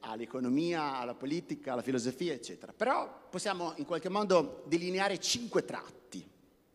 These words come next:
eh, che sono costitutivi dell'idea di partecipazione.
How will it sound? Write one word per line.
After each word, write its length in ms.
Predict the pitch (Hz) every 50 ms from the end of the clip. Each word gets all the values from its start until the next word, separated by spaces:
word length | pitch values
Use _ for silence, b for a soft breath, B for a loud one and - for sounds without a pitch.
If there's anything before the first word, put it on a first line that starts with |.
| _ _ _ -
eh, 60 | 123
che 1300 | 113 107 104 98 98 90 90 85 82 80 78 71 82 85 - - 101 107 - - - - _ _ -
sono 180 | - - 226 226
costitutivi 640 | - 196 175 - - 185 - 180 156 - 214 208 202
dell'idea 320 | 160 156 147 143 139 135
di 120 | 117 107 -
partecipazione. 720 | 104 98 - - 92 - - - - - - - - -